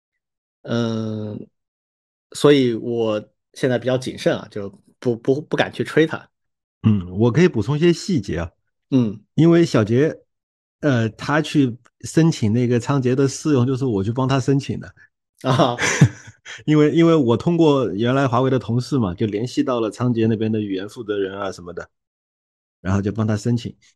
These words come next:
Speaker 2: 申请完了以后呢，他用上了，其实我自己没用，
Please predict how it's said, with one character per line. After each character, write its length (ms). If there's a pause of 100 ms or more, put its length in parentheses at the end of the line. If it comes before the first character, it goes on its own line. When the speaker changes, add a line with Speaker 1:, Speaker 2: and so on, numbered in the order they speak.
(120)
Speaker 2:
申 140
请 180
完 140
了 60
以 40
后 120
呢， 80
他 120
用 200
上 180
了， 80
其 140
实 120
我 80
自 160
己 120
没 160
用， 200